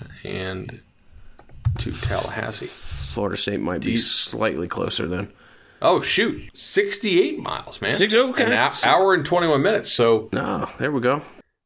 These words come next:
Speaker 1: Ingram, I, I gotta say, Florida State is, I'm gonna say, decisively closer here.
Speaker 2: Decisively. All right.
Speaker 1: Um,
Speaker 2: So
Speaker 1: yeah, about an hour. Yeah, literally about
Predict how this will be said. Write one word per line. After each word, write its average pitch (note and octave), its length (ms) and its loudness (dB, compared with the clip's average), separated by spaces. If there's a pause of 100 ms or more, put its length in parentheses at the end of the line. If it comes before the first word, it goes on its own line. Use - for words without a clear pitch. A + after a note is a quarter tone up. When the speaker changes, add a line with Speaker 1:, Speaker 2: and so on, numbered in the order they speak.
(140)
Speaker 1:
Ingram, C#3 280 4
I, C3 220 2
I C3+ 120 4
gotta B3+ 180 2
say, B3+ 320 2
Florida F#3 300 2
State F3 220 4
is, F#3+ 360 6
I'm - 80 -6
gonna F3 160 2
say, E3+ 140 0
decisively D3 720 0
closer F2+ 240 0
here. F#2+ 80 -2
Speaker 2:
Decisively. G#2+ 840 2
All A#2 80 -2
right. C3+ 360 2
Speaker 1:
Um, F2+ 40 0
Speaker 2:
So G#2 220 -2
Speaker 1:
yeah, A#2 360 2
about C3 340 4
an G3+ 80 0
hour. G3+ 360 0
Yeah, F3+ 140 4
literally D#3+ 580 4
about C#3 420 2